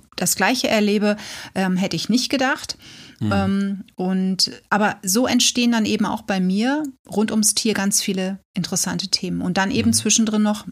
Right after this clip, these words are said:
Speaker 1: eigene Geschichten. Ich kann jetzt mal gerade ein bisschen vorgreifen. Es wird einen Podcast geben, der in einigen Wochen erscheint, denn wir waren am Montag in der Tierklinik,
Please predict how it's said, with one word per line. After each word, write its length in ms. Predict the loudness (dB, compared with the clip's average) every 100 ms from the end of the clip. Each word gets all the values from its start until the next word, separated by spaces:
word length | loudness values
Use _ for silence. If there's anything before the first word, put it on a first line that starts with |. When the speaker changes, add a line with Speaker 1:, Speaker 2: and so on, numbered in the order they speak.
| -2
Speaker 1:
eigene 540 | 0 4 2 2 -2 -4
Geschichten. 680 | -2 0 -2 -4 -2 -2 -2 -10 -14 -8
Ich 120 | -4 -2
kann 160 | 0
jetzt 180 | 2 2
mal 120 | 0
gerade 300 | 2 2 4
ein 100 | 2
bisschen 260 | 2 0 0
vorgreifen. 680 | 0 -2 0 0 0 0
Es 280 | 0 0 0
wird 240 | -2 -2 -2
einen 320 | 0 2 0
Podcast 540 | -2 -6 -2 0 0
geben, 240 | 0 2 2
der 100 | 2
in 80 | 0
einigen 440 | 0 2 4 2
Wochen 220 | 0 -2
erscheint, 500 | -2 -2 0 0 0
denn 260 | 2 0 -2 -8 -16 -16 -16 -18 -2
wir 220 | 2 4
waren 220 | 4 2 4
am 120 | 4
Montag 540 | 4 4 2 0 0
in 80 | 0
der 100 | 0
Tierklinik, 640 | 0 0 0 0 -2 -4